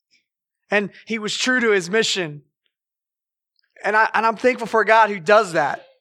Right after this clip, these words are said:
A God who loves me so much that, that he came on purpose for me.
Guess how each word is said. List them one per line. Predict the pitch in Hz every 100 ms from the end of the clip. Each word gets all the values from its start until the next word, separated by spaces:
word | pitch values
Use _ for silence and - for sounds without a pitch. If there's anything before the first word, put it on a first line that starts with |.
| _ _ _ _ _
A | 185
God | 196 214 208
who | 196
loves | 180 220 190
me | 185
so | - 202
much | 202 202 -
that, | 175 160 - - -
that | 185
he | 196
came | 160 220 226 220 214 _ _ -
on | 180 170
purpose | 208 202 202 185 - - _
for | - 170
me. | 180 156 123